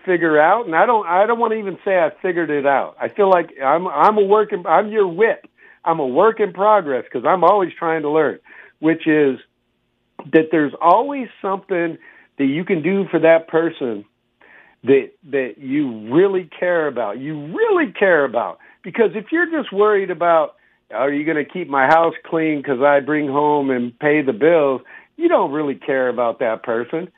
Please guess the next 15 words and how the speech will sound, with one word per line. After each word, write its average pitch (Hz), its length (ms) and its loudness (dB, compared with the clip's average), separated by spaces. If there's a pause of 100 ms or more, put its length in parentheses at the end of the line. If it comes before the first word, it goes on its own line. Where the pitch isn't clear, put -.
(320)
You 226 180 2
want 202 360 2
your 175 120 0
mother. 180 500 0 (440)
You 226 180 0
want 220 280 0
someone 208 280 0
that 180 140 0
did 180 200 0
that 196 280 0
when 170 180 -4
you 196 180 -10
were 175 280 -2
a - 100 -6
kid. 185 480 -2